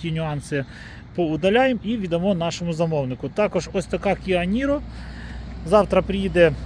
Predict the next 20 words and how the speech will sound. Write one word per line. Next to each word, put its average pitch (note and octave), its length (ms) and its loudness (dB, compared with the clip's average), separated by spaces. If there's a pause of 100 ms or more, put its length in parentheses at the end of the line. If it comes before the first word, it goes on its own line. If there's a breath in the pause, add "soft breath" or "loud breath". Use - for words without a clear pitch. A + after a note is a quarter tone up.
(140)
власник F#3 460 4
її F#3 200 2
забирати. G#3 600 4 (500)
Е, F3 840 4
тільки - 120 2
що G#3+ 160 6
розмовляли, B3 960 8 (420)
поставимо G3+ 520 4
зразу F#3+ 320 4
її F#3 200 2
на F#3 200 4
зарядку, A3+ 460 2
щоб - 200 -2 (120)
завтра E3+ 380 4 (340 loud breath)
людина, E3+ 300 2
яка E3 160 0
приїде D#3+ 400 0
забирати, F#3 520 0 (280)
е, E3 180 -4
була, F3 280 2